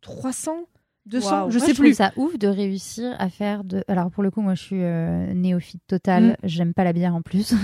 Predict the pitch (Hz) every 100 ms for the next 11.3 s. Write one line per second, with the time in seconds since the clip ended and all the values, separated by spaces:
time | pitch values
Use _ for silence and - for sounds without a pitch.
0 | 285 - - - 208 240 226 220 214 220
1 | 214 185 247 247 202 196 - 202 - 294
2 | 311 277 226 226 220 220 214 - 208 214
3 | 233 262 _ _ - - 180 208 156 147
4 | - _ _ - 226 214 - 247 202 185
5 | 180 - _ 208 226 269 403 - 330 359
6 | 320 285 196 - 302 277 208 - 285 359
7 | - 214 202 359 - - 226 202 - -
8 | 233 208 226 208 185 196 202 180 180 -
9 | 175 - - - _ 190 208 208 196 -
10 | 185 254 294 285 285 - - - - 214
11 | 220 214 220